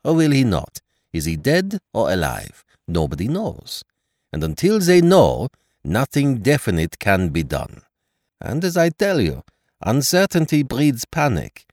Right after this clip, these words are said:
which is what les Boches are playing for. Then again, if the kidnappers are holding him secretly somewhere, they have the advantage of being able to make terms with both sides.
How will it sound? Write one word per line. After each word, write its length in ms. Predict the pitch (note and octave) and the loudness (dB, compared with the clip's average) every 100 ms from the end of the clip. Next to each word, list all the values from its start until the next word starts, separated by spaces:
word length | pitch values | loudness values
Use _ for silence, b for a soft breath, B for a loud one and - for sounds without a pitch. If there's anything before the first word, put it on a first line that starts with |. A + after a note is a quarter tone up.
| _ _ _ | _ _ _
which 280 | D2+ D2+ F2+ | -8 -6 -2
is 240 | F#2 C#2+ | -2 0
what 280 | F#2+ G#2+ - | 0 0 0
les 140 | G2+ | 0
Boches 480 | F2+ D#2+ A2+ - - - | 0 2 2 0 -6 -2
are 160 | G2+ | -2
playing 520 | - B2 A#2 F2+ D#2 | -2 0 2 2 0
for. 480 | C#2 - B1+ - - _ _ _ _ _ _ _ _ | -4 -8 -8 -10 -18 _ _ _ _ _ _ _ _
Then 160 | B1 C2+ | -10 -6
again, 520 | C#2 D#2+ D#2 C2 - _ _ _ _ _ | -4 -2 -2 -2 -10 _ _ _ _ _
if 120 | C#2 | -10
the 100 | B1+ | -8
kidnappers 640 | - G2 F2+ E2+ - F2 D2 | -6 -4 -2 -2 0 -2 0
are 180 | D#2+ D2+ | 0 0
holding 420 | F#2 F#2+ F2 F2 | 0 0 0 0
him 260 | D#2+ E2 | 0 -2
secretly 680 | D2+ - G#2 - E2+ D2 E2 | -2 -2 -2 -2 -4 -2 -2
somewhere, 720 | D2+ - E2 D#2 D2+ C#2 G2+ G3 _ _ _ _ _ - | -2 -2 -2 -2 -2 -4 -6 -10 _ _ _ _ _ -4
they 120 | A#2+ | 0
have 180 | B2 C3 | 2 2
the 120 | C3 | 2
advantage 500 | A#2 B2+ E3+ C#3+ B2 | 2 2 2 2 2
of 180 | C3 A2 | 0 2
being 320 | C3+ C#3 C#3 | 4 4 4
able 440 | - E3 D3 D#3+ | 2 2 4 2
to 160 | D#3 C3+ | 2 0
make 280 | C3+ D3 - | 0 0 -2
terms 460 | G#3 F#3+ F#2 C#3+ C3+ | 2 4 4 2 0
with 240 | E3 - | -2 -2
both 300 | A#2+ B2 B2+ | 0 0 0
sides. 680 | - G#3 D3 C2 - - - | -4 0 0 -2 -8 -10 -10